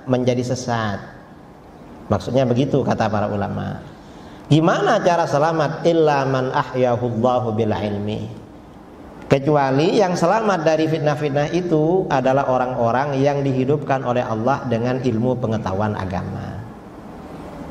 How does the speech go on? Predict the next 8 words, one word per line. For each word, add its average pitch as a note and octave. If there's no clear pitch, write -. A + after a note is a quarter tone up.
Kalau D3+
orang E3
itu C3+
hidup D3
bersama C#3
ilmu D3
pengetahuan C#3
agama, B2